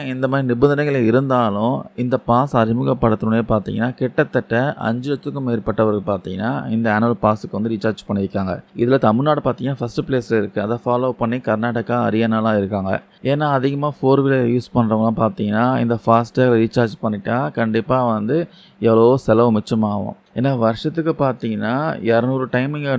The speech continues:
டிராவல் பண்றீங்க வச்சுக்கோங்க, இருநூறு டைம் மூணாயிரம் ரூபாய், அது டிவைட் பண்ணி பாருங்க. ஒரு டோலுக்கு பதினஞ்சு ரூபாய் தான் பே பண்ற மாதிரி வருது. மூணாயிரம் divided by இருநூறு போடுங்க, ஒரு டோலுக்கு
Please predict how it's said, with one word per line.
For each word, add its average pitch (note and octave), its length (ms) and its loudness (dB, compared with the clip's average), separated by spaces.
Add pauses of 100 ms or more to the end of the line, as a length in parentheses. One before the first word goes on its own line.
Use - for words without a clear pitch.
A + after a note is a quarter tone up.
டிராவல் A#2 360 0
பண்றீங்க A#2 340 -4
வச்சுக்கோங்க, G#2+ 440 -4 (640)
இருநூறு C#3 360 2 (100)
டைம் C3 220 0 (160)
மூணாயிரம் B2 440 0
ரூபாய், G#2+ 280 -2
அது A2 200 -2
டிவைட் C#3 280 4
பண்ணி B2+ 140 0 (100)
பாருங்க. G#2+ 300 -2 (320)
ஒரு B2 120 4 (120)
டோலுக்கு D3 340 2 (160)
பதினஞ்சு B2+ 420 0
ரூபாய் B2+ 200 0
தான் D3 140 -4
பே B2 80 4 (100)
பண்ற A2 180 2 (100)
மாதிரி G#2+ 180 4 (100)
வருது. G2 280 0 (360)
மூணாயிரம் C#3+ 540 2
divided B2 260 2
by B2+ 80 4 (140)
இருநூறு A#2 340 2
போடுங்க, G#2+ 300 -2 (360)
ஒரு B2+ 160 4 (120)
டோலுக்கு C3+ 400 2